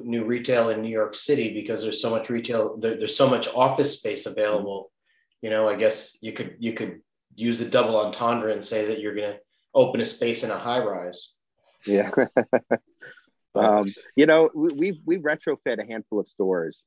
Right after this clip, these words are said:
Speaker 2: and no matter every, I've walked, uh, we retrofit a head shop. I mean, you think what's more like a retail space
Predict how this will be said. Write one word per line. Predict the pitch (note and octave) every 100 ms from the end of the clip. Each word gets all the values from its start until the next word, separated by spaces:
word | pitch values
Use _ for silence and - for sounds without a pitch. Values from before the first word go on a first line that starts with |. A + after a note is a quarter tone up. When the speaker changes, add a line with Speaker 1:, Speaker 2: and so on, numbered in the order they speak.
| G#2
Speaker 2:
and | F#2+ F2 E2+ _ _ _ -
no | A2
matter | B2 C3+ B2 G#2+ -
every, | B2 C#3+ B2+ B2 -
I've | A#2+
walked, | A#2+ C3 B2 B2+
uh, | B2 B2+
we | F3
retrofit | F#3+ E3+ C#3 - F#2+
a | -
head | B2+ -
shop. | - - _ _ -
I | G#2
mean, | G#2+ G#2+
you | A#2
think | - B2
what's | C3 A#2
more | B2+ A#2+ A2
like | A2 G#2 -
a | G2+ G2 - _ _ -
retail | A#2 - A2+ G2+
space | - G2 G2